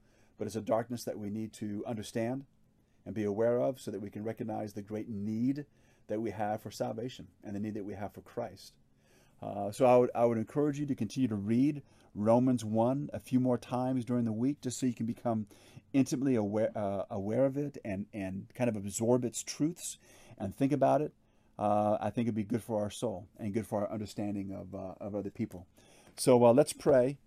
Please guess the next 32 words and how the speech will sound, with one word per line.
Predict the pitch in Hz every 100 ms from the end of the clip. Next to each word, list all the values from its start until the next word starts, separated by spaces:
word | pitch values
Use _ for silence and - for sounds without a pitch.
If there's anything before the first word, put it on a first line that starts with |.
| _
and, | 107 98 98 101
uh, | 98 95 98 101
I'll | 101
see | 101 117
you | 110 104
next | 101 -
week. | 95 90 _ _ _ - - - - _
Father | - 160 156
in |
heaven, | 151 143
again, | 127 135
we | 120
are | 113 104
grateful | 95 117 120 98
for | - 98
your | 95
kindness | - - 127 131 127 120
and | 110 95
your | 87 95
goodness | 120 117 -
and | 95
your | 92
love. | 98 101 101 - _ _ _ _ -
We | 113
thank | 131 139
you, | 135
Father, | - 127 120
again | 110 101 117 120
for | 110 101 87 87 - _ - _ _
the | 110
great | 104 127 127
truths | - - 139 147 - -